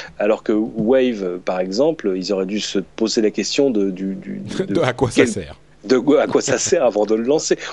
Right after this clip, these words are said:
Speaker 1: ou avant de faire un soft launch comme ils ont fait, parce que ça a
Speaker 2: C'est
Speaker 1: jamais
Speaker 2: vrai.
Speaker 1: été qu'une bêta.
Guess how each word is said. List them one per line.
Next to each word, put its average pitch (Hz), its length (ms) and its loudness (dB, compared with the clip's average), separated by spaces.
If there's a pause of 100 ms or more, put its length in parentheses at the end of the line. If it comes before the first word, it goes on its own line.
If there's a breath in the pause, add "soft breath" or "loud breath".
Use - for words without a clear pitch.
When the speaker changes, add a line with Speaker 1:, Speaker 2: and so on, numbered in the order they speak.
Speaker 1:
ou 107 80 4
avant 107 220 4
de 104 100 4
faire 101 240 0
un 98 80 -2
soft - 320 -2
launch 147 200 2
comme 101 140 -4
ils 101 140 -2
ont 123 60 0
fait, 139 200 0
parce - 100 -10
que 95 80 -12
ça 90 160 -4
a - 20 0
Speaker 2:
C'est 90 40 0
Speaker 1:
jamais 95 140 0
Speaker 2:
vrai. 98 80 0
Speaker 1:
été 113 160 -2
qu'une 92 220 -6
bêta. 101 500 0